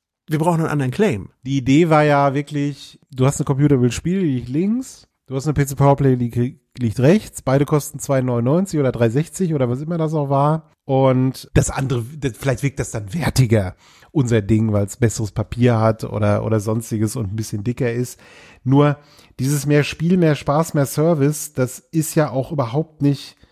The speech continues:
Speaker 2: also wenn ich mir, ich guck mir hier gerade ein Cover an von der März-Ausgabe zweitausendsieben, also wir sind jetzt nochmal ein Jahr weiter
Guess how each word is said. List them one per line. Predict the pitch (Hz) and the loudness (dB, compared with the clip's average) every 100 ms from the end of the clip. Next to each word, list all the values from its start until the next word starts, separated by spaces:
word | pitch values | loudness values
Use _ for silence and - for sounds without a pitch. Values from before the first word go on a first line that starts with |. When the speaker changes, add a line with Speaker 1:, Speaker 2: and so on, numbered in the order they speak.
| _ _ - | _ _ -8
Speaker 2:
also | 123 135 | -4 0
wenn | 147 | 0
ich | 147 | 0
mir, | 156 | -2
ich | 147 | -2
guck | 170 170 | -6 -2
mir | 165 | 0
hier | 147 | 2
gerade | 143 151 147 - | 2 2 0 -4
ein | 139 123 | -8 -2
Cover | 165 180 143 | 2 2 0
an | 123 170 208 - _ _ _ | 0 -2 -2 -6 _ _ _
von | - 139 143 139 | -2 0 2 2
der | 131 127 | 2 2
März-Ausgabe | 135 170 - 127 117 123 107 113 113 | 4 2 2 -2 -2 2 4 4 4
zweitausendsieben, | 139 131 131 117 113 107 143 139 101 101 | 4 6 4 2 0 2 4 4 2 -2
also | 107 107 | -2 2
wir | |
sind | 110 | 2
jetzt | 113 | 2
nochmal | 123 127 117 | 0 -2 -2
ein | 110 | -2
Jahr | 107 104 | -2 -2
weiter | 107 110 135 147 | -2 -2 -2 -4